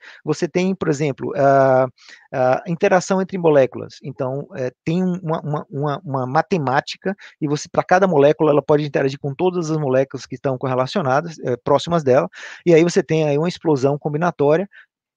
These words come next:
um problema de alta complexidade. Hoje é um problema que é resolvido com supercomputação, mas se você levar isso pra computação quântica, você consegue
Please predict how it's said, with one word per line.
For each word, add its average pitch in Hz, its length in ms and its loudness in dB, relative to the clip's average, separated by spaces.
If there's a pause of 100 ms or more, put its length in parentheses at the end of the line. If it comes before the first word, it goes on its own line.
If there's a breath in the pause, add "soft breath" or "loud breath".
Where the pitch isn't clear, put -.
(120)
um 170 120 -2
problema 165 480 2
de 143 120 -4
alta 175 240 4
complexidade. 160 840 -2
Hoje 190 300 2
é - 20 0
um 175 60 -6
problema 147 360 -4
que 143 120 -8
é 135 40 -2
resolvido 143 440 -4
com 180 140 -10
supercomputação, 156 920 -6 (400 loud breath)
mas 151 360 0
se 208 120 -8
você 185 240 -2
levar 147 320 2
isso 139 240 -4
pra 165 140 -2
computação 160 460 -2
quântica, 156 420 -4
você 160 200 -6
consegue 160 520 -6